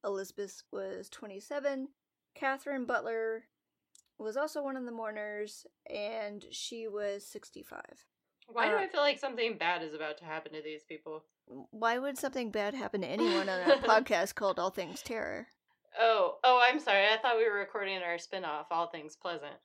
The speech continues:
Speaker 1: <laughs> Um, Eleanor Cooper was a fourteen-year-old barmaid slash servant to somebody who I forgot to put down his name,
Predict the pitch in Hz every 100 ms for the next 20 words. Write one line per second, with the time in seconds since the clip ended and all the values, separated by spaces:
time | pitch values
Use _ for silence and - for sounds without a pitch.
0 | - 277 - - - 262 - - - -
1 | _ - - - - - - 262 254 240
2 | - _ _ _ _ 247 254 285 277 262
3 | 262 _ - - 285 262 269 359 440 -
4 | 254 254 247 247 240 233 - 226 214 214
5 | 214 208 208 - - 240 247 - 233 226
6 | 214 208 185 _ _ _ _ - 190 233
7 | 233 240 240 240 233 233 226 - - 208
8 | 202 - - - - 220 220 208 - -
9 | 202 190 - 220 214 208 208 208 202 190
10 | 180 208 202 185 196 - 202 - 185 196
11 | 190 - 220 220 214 214 247